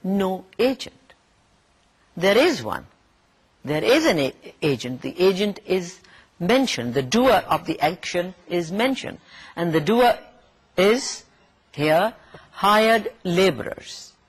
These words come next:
Sentence C. The cart drivers bring the rice to the factory. The cart drivers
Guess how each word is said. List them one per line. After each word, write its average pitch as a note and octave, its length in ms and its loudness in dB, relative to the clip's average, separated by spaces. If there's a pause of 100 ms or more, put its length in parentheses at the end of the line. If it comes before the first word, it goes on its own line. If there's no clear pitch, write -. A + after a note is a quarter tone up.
(440)
Sentence A#3+ 580 -2
C. F#3 460 -4 (1200)
The F3 100 -4
cart B3 500 0
drivers E3+ 680 0 (340)
bring A#3 300 2
the C4+ 100 2
rice D#3+ 360 2
to G3 120 -2
the F3+ 120 -4
factory. - 520 -2 (2750)
The E3 100 -2
cart A#3+ 540 0
drivers D#3 640 0